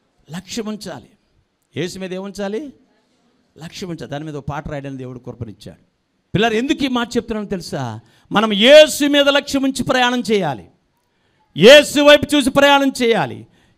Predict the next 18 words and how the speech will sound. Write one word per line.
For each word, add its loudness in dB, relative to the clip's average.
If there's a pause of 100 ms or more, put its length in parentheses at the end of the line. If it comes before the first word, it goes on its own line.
యేసు 6
ప్రభువును 2
గురిగా 6
పెట్టుకొని 4
ప్రయాణం 2
చేయాలి. -2 (800)
రెండో 0
కీర్తన -4
ఎనిమిదో -4
వచనం -8
చదువుకుందాం -8
త్వరగా. -8 (360)
రెండో 2
కీర్తన. -2 (200)
ఇప్పుడు -2
చెప్పండి, 0
తిమోతి 2
ఎలాగున్నాడు? 2